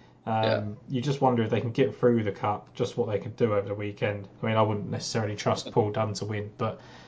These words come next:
Speaker 1: um,
Speaker 2: A similar situation to last year. The, the, the two out in front, Smith and Horsey,
Speaker 1: Yeah.
Speaker 2: they just don't know how to win, and they'll just, some, they, they might just, whoever it is this time round, and then someone comes and shoots a sixty-four, sixty-five and wins it, you know.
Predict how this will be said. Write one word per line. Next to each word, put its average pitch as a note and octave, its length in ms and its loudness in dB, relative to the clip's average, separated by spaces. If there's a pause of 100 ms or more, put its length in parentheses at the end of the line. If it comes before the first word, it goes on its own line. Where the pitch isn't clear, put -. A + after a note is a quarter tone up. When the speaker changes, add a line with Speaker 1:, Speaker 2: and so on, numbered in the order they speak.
(180)
Speaker 1:
um, G#2 320 2
Speaker 2:
A C#3+ 120 8
similar C#3+ 360 0
situation C3+ 720 2
to B2 120 -6
last C#3+ 400 -6
year. G#2+ 120 2
The, A2+ 160 0
the, A#2 140 -6 (120)
the C3+ 60 -6
two C3+ 300 4
out B2 160 2
in A#2 140 -4
front, C3+ 580 -4
Smith C#3 400 -2
and A#2 320 -2
Horsey, C#3 640 2 (160)
Speaker 1:
Yeah. A#2 240 2
Speaker 2:
they B2+ 80 -2
just C3 140 0
don't C#3 200 2
know C3 80 -2
how B2+ 120 0
to C3 140 -2
win, B2 360 2
and A#2+ 140 0
they'll B2 160 2
just, - 400 -4
some, C#3+ 320 -2
they, C3 140 0
they C#3 100 4
might C3 260 2
just, - 220 -6
whoever B2 340 4
it G#2 80 4
is G#2+ 140 2
this A#2+ 160 -2
time G2 280 -4
round, A#2 280 2
and C3 80 2
then C3+ 120 6
someone C3 380 0
comes C3+ 420 0
and C3 100 -6
shoots C#3 280 2
a B2 40 -4
sixty-four, B2 600 -4
sixty-five A#2+ 640 -6
and C3+ 100 -2
wins D#3+ 260 -4
it, - 180 -4
you - 80 -8
know. - 180 -6